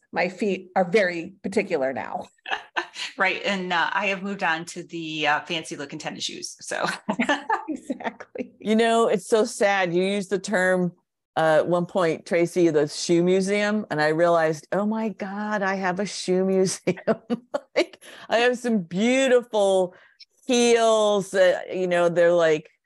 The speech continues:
Speaker 3: peaky toe, something Betty Grable would have worn, like, you know, um, just beautiful velvet, whatever. And I'm like, "I will never wear those again."
Speaker 1: <laughs>
Speaker 3: But, but maybe just for a photo shoot, as if I could walk on them, I'll sit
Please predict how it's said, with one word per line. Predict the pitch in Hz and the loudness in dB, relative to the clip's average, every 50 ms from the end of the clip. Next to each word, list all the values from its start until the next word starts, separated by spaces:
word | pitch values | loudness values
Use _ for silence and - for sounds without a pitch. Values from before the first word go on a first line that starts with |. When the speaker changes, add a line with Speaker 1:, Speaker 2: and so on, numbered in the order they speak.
| _ _ _ _ _ _ _ | _ _ _ _ _ _ _
Speaker 3:
peaky | - - 277 254 233 - - 220 226 | -6 -2 0 0 0 0 0 -2 -2
toe, | 180 - - - 247 208 202 202 202 | 0 -2 -2 0 2 4 4 4 2
something | 196 - 226 196 - 214 190 180 | 2 0 -2 -2 -2 -4 -4 -2
Betty | - 202 190 180 180 | 0 0 2 2 0
Grable | 170 151 180 180 190 202 202 208 208 180 214 202 | -4 -2 -2 0 2 2 2 2 2 0 0 0
would | 196 202 202 190 | 2 2 2 2
have | 190 185 | 0 0
worn, | 185 185 190 190 190 190 190 185 185 185 180 170 | 0 0 2 2 2 4 4 2 2 2 0 0
like, | 170 160 156 160 - _ | 2 0 0 0 -4 _
you | 196 175 | -4 -2
know, | 156 147 139 139 147 147 147 160 - | 0 2 2 2 0 -2 -4 -6 -6
um, | - 131 131 135 - - 180 - _ _ _ 185 - _ _ _ _ _ _ _ _ _ _ | -4 -4 -6 -6 -6 -8 -10 -12 _ _ _ -20 -20 _ _ _ _ _ _ _ _ _ _
just | 208 196 - - - | -2 -2 -2 -2 0
beautiful | 185 196 196 202 190 - 196 175 | 2 4 4 2 2 2 0 0
velvet, | 160 165 165 160 165 175 175 170 175 - | 2 2 2 4 4 2 4 2 0 2
whatever. | - 165 170 175 175 175 165 170 - - - _ _ | 2 2 2 2 2 0 0 -2 -6 -18 -20 _ _
And | - 165 175 | -4 -2 0
I'm | 175 175 170 | 0 2 2
like, | 165 160 151 - _ _ _ _ _ _ | 2 0 0 -2 _ _ _ _ _ _
"I | - 190 240 | -10 -10 -8
will | 269 202 156 | -6 -6 -6
never | 151 151 151 156 165 180 190 | -4 -4 -6 -4 -4 -4 -6
wear | 180 196 214 247 277 | -6 -6 -8 -10 -8
those | 233 160 135 135 135 - | -6 -4 -4 -4 -6 -8
again." | 139 127 - 131 123 123 123 127 123 _ _ | -12 -8 -6 -4 -4 -4 -4 -6 -8 _ _
Speaker 1:
<laughs> | - - - - - - - - | -8 -8 -8 -16 -20 -14 -2 -2
Speaker 3:
But, | 165 147 - _ _ _ _ _ _ | -2 -2 -2 _ _ _ _ _ _
but | - 233 180 208 | 0 0 2 2
maybe | 220 226 233 247 233 254 240 | 2 4 4 4 2 2 2
just | - 233 220 185 - - | 2 0 -2 -2 -2 -2
for | 196 202 185 | 2 2 2
a | 175 | 2
photo | 175 - 175 165 160 165 160 | 2 2 2 4 6 4 4
shoot, | 160 - - 165 147 135 | 2 0 -2 -2 0 0
as | 143 139 139 | -2 0 2
if | 165 165 160 - | 0 0 2 0
I | 156 151 | -2 0
could | - 160 127 | -2 -2 -2
walk | 127 139 135 143 143 - | 0 0 0 0 -2 -4
on | 139 131 | -6 -6
them, | 120 120 | -4 -4
I'll | 113 123 | -4 -4
sit | 127 - - - 160 - | -4 -4 0 0 0 0